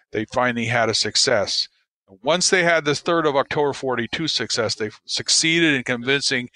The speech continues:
Hitler to start increasing the priorities for production and then permitting pro-, production of the missile,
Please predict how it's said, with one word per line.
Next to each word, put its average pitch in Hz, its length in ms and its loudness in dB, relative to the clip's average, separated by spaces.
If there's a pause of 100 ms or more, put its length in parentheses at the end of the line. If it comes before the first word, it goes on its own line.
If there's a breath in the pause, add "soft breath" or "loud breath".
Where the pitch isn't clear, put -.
(220 loud breath)
Hitler 147 400 0
to 113 100 -2
start 139 440 2 (680 soft breath)
increasing 170 640 0
the 170 80 0
priorities 139 760 2
for 123 160 -2
production 127 800 -2
and 117 180 -4
then 127 140 0
permitting 135 580 0
pro-, 127 220 -4 (180)
production 123 480 -2
of 104 140 -10
the 107 80 -8
missile, 107 440 -4